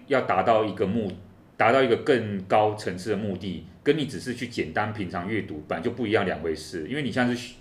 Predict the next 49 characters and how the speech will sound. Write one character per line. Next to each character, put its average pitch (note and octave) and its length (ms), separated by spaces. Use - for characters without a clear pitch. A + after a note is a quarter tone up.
求 F#2 300
学 E2+ 240
位 F2+ 240
嘛， D2 220
你 G2 100
不 G#2 100
是 D#3 80
只 G2+ 160
是 A#2 60
私 A2+ 260
人 F2+ 160
这 - 80
样 F#2 140
看。 - 280
那 D#3+ 140
所 D#3 180
以 D3+ 80
说 C3+ 280
挫 C3+ 280
折 G2 200
这 A2+ 100
些 A#2 260
就 B2+ 120
是 A#2 120
难 F#2+ 180
免 F#2 180
会 G2 200
有， D#2+ 140
你 F2+ 60
会 C3+ 80
想 F2+ 200
放 A#2 180
弃 G#2 260
也 D#2 180
很 E2 180
正 A#2 200
常， D2+ 280
因 A#2 60
为 C#3+ 100
你 B2 100
想 G2+ 200
放 B2 120
弃， A#2+ 140
别 G2 180
人 F#2+ 100
也 G#2 100
想 G#2+ 160
放 A2+ 200
弃， - 360